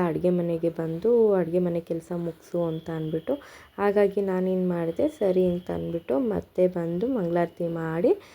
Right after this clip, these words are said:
ಆ, ಮಾವ ಎಲ್ಲ ಬಂದು ಕಾಯ್ತಾ ಇದ್ರಲ್ವ, ಹಾಗಾಗಿ ಅವ್ರಿಗೂ ಕೂಡ ಮಂಗಳಾರತಿ ಕೊಡೋಣ ಅಂತ ಅಂದ್ಬಿಟ್ಟು ಫಸ್ಟು ಮಂಗಳಾರತಿ ಎಲ್ಲ ಕೊಟ್ಬಿಟ್ಟೆ.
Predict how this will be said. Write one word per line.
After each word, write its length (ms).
ಆ, 140
ಮಾವ 340
ಎಲ್ಲ 260
ಬಂದು 300
ಕಾಯ್ತಾ 440
ಇದ್ರಲ್ವ, 400
ಹಾಗಾಗಿ 800
ಅವ್ರಿಗೂ 320
ಕೂಡ 180
ಮಂಗಳಾರತಿ 540
ಕೊಡೋಣ 420
ಅಂತ 340
ಅಂದ್ಬಿಟ್ಟು 600
ಫಸ್ಟು 440
ಮಂಗಳಾರತಿ 520
ಎಲ್ಲ 180
ಕೊಟ್ಬಿಟ್ಟೆ. 600